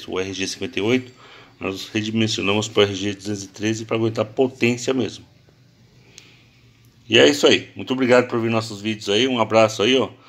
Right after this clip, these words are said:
Não se esqueça de se inscrever no canal e deixar seus comentários. Antena pra rádio F M, transmissor de F M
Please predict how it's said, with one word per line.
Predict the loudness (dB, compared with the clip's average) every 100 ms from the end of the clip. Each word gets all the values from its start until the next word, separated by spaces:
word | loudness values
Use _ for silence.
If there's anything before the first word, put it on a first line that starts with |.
| -20 _
Não | -12
se | -10
esqueça | -10 -4 -4 -4
de | -8
se |
inscrever | -4 -2 -2
no | -2
canal | 0 4 4 4
e | 2
deixar | -2 -4
seus | -6 -8
comentários. | -8 -6 -4 -6 -6 -8 -20 _ _ -20 -20 -20 _ -2
Antena | -2 2 4 4
pra | 2 2
rádio | 2 0 -4 -4
F | -4 -2 -4
M, | -2 -2 -4
transmissor | -4 -4 -2 0 0
de | 0
F | -2 0
M | 2 0 -2